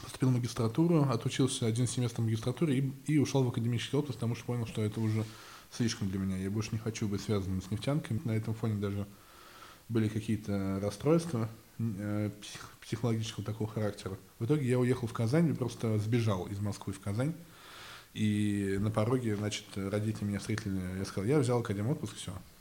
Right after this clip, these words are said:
Вот. И пошел ис-, искать работу. Я же не буду сидеть год без работы. Пошел в гостиницу «Ривьера». И они посмотрели на мое резюме и сказали: «Тебе поваром надо идти.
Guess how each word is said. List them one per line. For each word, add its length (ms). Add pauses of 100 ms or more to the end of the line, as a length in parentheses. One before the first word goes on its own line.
(120)
Вот. 260 (220)
И 160
пошел 340
ис-, 220
искать 260
работу. 380
Я 100
же 60
не 60
буду 180
сидеть 200
год 160
без 140
работы. 340 (460)
Пошел 240
в 40
гостиницу 420
«Ривьера». 440 (960)
И 80
они 100
посмотрели 320
на 80
мое 160
резюме 220
и 20
сказали: 200
«Тебе 120
поваром 300
надо 180
идти. 240